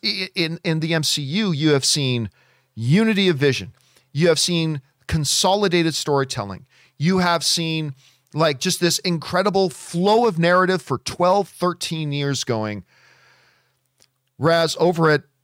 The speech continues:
you know, A T and T, they have just kind of botched and bungled, and even before that. So I, I think, look, is the Discovery move gonna ultimately bring D C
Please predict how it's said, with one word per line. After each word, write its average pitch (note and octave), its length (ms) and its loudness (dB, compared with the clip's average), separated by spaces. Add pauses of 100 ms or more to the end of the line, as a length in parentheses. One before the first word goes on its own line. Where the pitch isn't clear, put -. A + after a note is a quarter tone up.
(300)
you C#3 100 0
know, C3+ 260 2
A C#3+ 120 0
T D3 200 -4
and C3 100 -2
T, G3 300 -2
they B2+ 140 0
have A#2+ 80 0
just A#2+ 180 -6
kind B2+ 200 -4
of G#2 240 -6
botched C3 360 0
and B2 120 -6
bungled, B2 340 -2
and E3 120 0
even F3+ 180 -2
before G3+ 340 0
that. C3+ 180 0
So - 100 -4
I, G#3 120 2 (140)
I G#3+ 80 0
think, D#4 340 -2
look, A3 260 -4 (460)
is C4+ 300 2
the B3+ 140 0
Discovery A3+ 500 0
move F3+ 320 2
gonna D#3+ 260 2
ultimately E3 880 0
bring G#3+ 380 0
D F#3 260 -4
C E3 440 -2